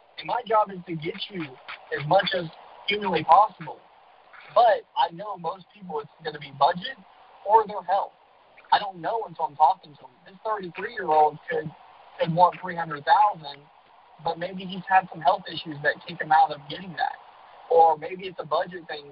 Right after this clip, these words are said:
for this family or whatever. So I don't know that until I go into it. So I say it up front, "You may want X, but you may only get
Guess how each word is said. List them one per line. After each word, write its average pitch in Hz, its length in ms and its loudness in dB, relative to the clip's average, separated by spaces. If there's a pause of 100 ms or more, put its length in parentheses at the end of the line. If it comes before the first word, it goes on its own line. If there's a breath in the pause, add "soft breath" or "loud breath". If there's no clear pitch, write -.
for 143 120 -14
this - 240 -8
family - 360 -12
or - 120 -10
whatever. 180 320 4 (420)
So 151 240 4 (140)
I 175 80 6
don't 190 180 -6
know 175 200 -4
that 190 180 -2
until 160 200 -6
I 151 60 -6
go 147 220 -6
into 165 280 -16
it. 196 180 -16
So 156 80 4
I 143 80 4 (120)
say 190 100 -10
it 170 60 -4
up 151 100 0 (120)
front, 185 340 4 (800)
"You 160 140 -6
may 185 240 -4
want 180 280 6 (240)
X, - 100 -8 (1000)
but 156 320 0
you 156 80 -10
may 170 120 -10
only 165 220 -2
get 165 300 -8